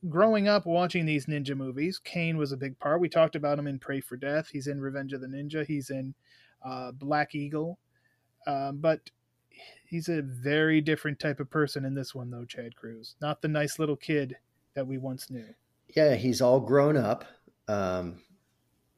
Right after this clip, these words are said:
Speaker 2: as in, he's, he's an adult now.
Speaker 1: Correct.
Speaker 2: Those, those movies were filmed a long time ago. But
Speaker 1: Correct.
Speaker 2: he, he plays, uh, the best friend of Casey Bowman, and,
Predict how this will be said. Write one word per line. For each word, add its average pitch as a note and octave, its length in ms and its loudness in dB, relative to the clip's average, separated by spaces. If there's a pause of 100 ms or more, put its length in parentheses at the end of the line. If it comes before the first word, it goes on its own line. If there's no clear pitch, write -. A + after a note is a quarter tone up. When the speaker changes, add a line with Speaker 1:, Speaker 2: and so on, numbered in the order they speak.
(140)
Speaker 2:
as G#2+ 180 -8
in, G#2 160 -4
he's, G2+ 220 -6 (100)
he's G#2 180 -8
an G2 100 -4
adult G2+ 420 0
now. E2+ 320 -10 (500)
Speaker 1:
Correct. D#3 380 4 (360)
Speaker 2:
Those, A2+ 220 -2
those - 80 -12
movies G#2 260 -2
were G2 80 -10
filmed G#2 280 -6
a - 20 -4
long G2 260 -4
time G#2+ 220 -4
ago. G2 260 -4 (360)
But - 40 -10
Speaker 1:
Correct. E3 320 4
Speaker 2:
he, C3 200 2 (160)
he B2+ 160 4
plays, B2 480 4
uh, A2 200 6
the A2+ 100 0
best A#2+ 260 4
friend B2 260 2
of G#2+ 300 2
Casey B2+ 300 0
Bowman, A2+ 520 2
and, A2 240 -4